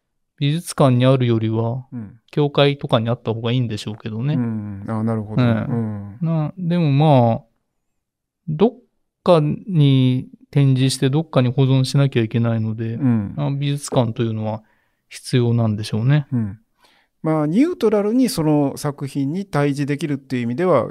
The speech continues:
Speaker 2: まあ、あの、色のついた場所よりはいいかもしれない。そういう意味での箱っていうことなんでしょうね、おそらくは。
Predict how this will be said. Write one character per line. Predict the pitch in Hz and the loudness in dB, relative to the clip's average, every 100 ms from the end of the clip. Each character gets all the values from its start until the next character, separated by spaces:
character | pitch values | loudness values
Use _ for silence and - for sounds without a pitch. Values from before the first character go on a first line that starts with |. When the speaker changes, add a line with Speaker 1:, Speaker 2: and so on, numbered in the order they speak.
| - | -6
Speaker 2:
ま | 117 123 117 110 107 | -4 -2 -2 -4 -8
あ、 | 110 | -6
あ | 127 | -4
の、 | 123 117 | -2 -2
色 | 127 175 | 0 0
の | 156 | 0
つ | - | -2
い | 113 | -8
た | 104 | -6
場 | 107 | -8
所 | - | -6
よ | 110 110 | -6 -6
り | 107 | -8
は | 104 | -8
い | 135 135 | -4 -4
い | |
か | - 156 | 0 -2
も | 110 | -2
し | |
れ | 123 | -4
な | 117 | -4
い。 | |
そ | - | -2
う | 247 | 0
い | |
う | 254 | 2
意 | |
味 | 233 | 2
で | 254 | 2
の | 240 | 2
箱 | 156 123 - 110 | 2 -2 -4 -6
っ | |
て | 107 - | -6 -6
い | 113 | -6
う | |
こ | 113 | -6
と | 90 | -8
な | 85 | -10
ん | 73 | -10
で | 76 | -14
し | - | -14
ょ | 82 | -12
う | 165 | -4
ね、 | 190 180 | -2 -2
お | 123 | -2
そ | 110 | -4
ら | 107 | -8
く | - | -8
は。 | 82 87 | -12 -12